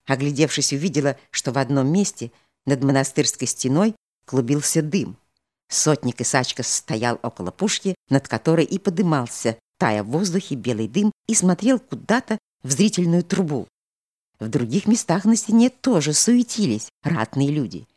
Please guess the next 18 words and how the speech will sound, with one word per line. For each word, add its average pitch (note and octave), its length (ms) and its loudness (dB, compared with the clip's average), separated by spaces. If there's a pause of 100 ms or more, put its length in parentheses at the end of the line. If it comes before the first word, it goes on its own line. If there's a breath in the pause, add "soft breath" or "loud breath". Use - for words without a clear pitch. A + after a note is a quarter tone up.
(280)
Из A#2+ 200 -4
келей C#3+ 420 -2 (200)
торопливо E3 460 0
выходили E3 460 0
монахи, D3+ 520 0 (180)
тревожно E3+ 440 0
посматривая D3+ 640 -2
на D3 120 0
стены. G#2+ 480 -4 (500)
"Пушкари, G#3+ 720 0 (240)
к - 80 -20
наряду, A3+ 800 -2 (260)
по A3+ 140 4
местам!" B3 760 2 (420)
раздался C3+ 560 2
зычный D#3+ 440 -2
голос C3 400 -2
Исачки. - 580 -6